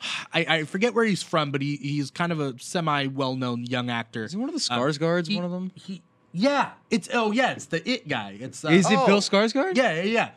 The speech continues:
Speaker 2: Oh,
Speaker 1: he
Speaker 2: sick.
Speaker 1: has a, he has a, a, a mask over his, like,
Speaker 2: Yeah.
Speaker 1: front.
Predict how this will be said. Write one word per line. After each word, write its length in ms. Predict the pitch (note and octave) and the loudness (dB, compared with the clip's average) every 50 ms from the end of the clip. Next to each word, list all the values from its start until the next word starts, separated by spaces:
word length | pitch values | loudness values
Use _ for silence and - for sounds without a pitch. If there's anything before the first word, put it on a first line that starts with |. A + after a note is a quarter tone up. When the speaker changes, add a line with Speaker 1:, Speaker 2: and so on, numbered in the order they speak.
| _ - | _ -2
Speaker 2:
Oh, 100 | A#3+ A#3 | -2 0
Speaker 1:
he 40 | G#3+ - A#3 | 2 2 2
Speaker 2:
sick. 80 | A3 F#3 | 2 2
Speaker 1:
has 280 | A3+ A#3 C4 C#4 A#3 | 2 2 2 0 0
a, 200 | C4 A#3+ G#3 F3+ - | -2 -2 -2 -4 -8
he 140 | - - G#3+ | -6 -2 0
has 140 | A#3 A#3 A3 | 0 2 2
a, 120 | A3 - - _ _ | 0 -2 -2 _ _
a, 220 | - E3 D#3+ C#3+ C3+ - _ _ _ - | -4 -2 -2 -2 -6 -12 _ _ _ -8
a 100 | C3+ B2+ | -6 -6
mask 500 | B2 B2+ C#3 D#3 D#3 E3+ F#3 - - - | -4 -2 0 0 2 2 0 -2 -6 -2
over 280 | C#3+ D3 D#3 D3 D#3 C#3+ | -2 0 0 0 0 0
his, 220 | C3+ C#3 C3+ A#2+ | 0 0 -2 -2
like, 120 | C#3 B2+ A3 | -4 -6 -4
Speaker 2:
Yeah. 180 | B3+ A3+ C#3 G2+ | -4 -4 -2 -2
Speaker 1:
front. 220 | D3 D#3 G#3 A3+ | -2 -2 -4 -4